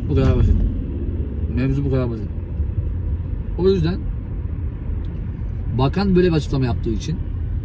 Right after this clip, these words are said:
mevzunun Amerika ile alakasını da görmedim. Failin New York tişörtü giymesi dışında. Ki mevzunun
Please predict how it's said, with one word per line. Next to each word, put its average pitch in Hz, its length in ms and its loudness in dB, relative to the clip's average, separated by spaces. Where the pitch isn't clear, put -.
mevzunun 143 380 4
Amerika 156 360 4
ile 147 80 2
alakasını 131 380 2
da 156 40 2
görmedim. 131 440 4
Failin 127 400 2
New 123 220 0
York 127 220 4
tişörtü 127 320 0
giymesi 123 380 0
dışında. 107 400 -2
Ki 151 220 2
mevzunun 127 520 2